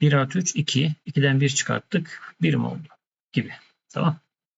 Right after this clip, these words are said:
Mesela ben burada başka ne yapabilirim? Mesela kaç yazayım biliyor musunuz? Şuraya eksi iki yazalım.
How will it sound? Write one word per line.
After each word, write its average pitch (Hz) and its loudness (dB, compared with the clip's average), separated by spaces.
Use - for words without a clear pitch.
Mesela 139 0
ben 143 6
burada 139 2
başka 143 2
ne 143 6
yapabilirim? 127 2
Mesela 123 0
kaç 123 -2
yazayım 113 -2
biliyor 123 0
musunuz? 113 -4
Şuraya 123 -2
eksi - -2
iki 120 -2
yazalım. 110 -6